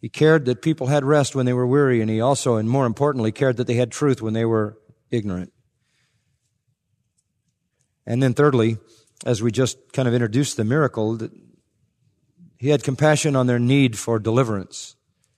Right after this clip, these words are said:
And so at the end of verse eleven, it says, "In cu-, curing those who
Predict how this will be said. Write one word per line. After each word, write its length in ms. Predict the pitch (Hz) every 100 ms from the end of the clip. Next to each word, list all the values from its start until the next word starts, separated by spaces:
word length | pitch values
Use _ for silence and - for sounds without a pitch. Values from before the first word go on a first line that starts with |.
| _ _ _ _ _ _
And 140 | 104 -
so 120 | 135
at 60 | 127
the 120 | 131
end 80 | 131
of 80 |
verse 160 | 127 -
eleven, 280 | 123 120 113
it 120 | 107
says, 320 | 123 117 98
"In 160 | 110 104
cu-, 320 | - 131 117
curing 420 | - 170 160 123
those 300 | 117 120 -
who 240 | 123 110